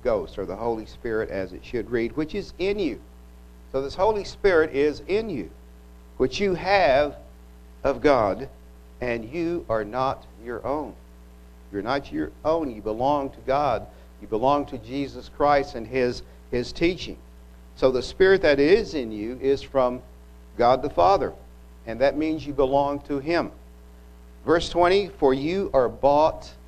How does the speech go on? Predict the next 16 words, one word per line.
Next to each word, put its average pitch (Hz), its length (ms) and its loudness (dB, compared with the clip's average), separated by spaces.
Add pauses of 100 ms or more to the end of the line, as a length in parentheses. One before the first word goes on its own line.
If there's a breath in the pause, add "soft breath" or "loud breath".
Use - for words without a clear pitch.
(220)
with 135 160 -2
a 147 60 -8
price." 92 560 -2
To 110 100 -10
each 156 180 -8
and 156 120 -6
every 160 180 -4
one 147 260 -2
of 139 120 -6
us, 131 200 -4
these 113 280 -18
words 127 340 -2
should 104 180 -14
ring 131 380 -6 (580)
true 143 380 2 (1120)
and, 110 260 -4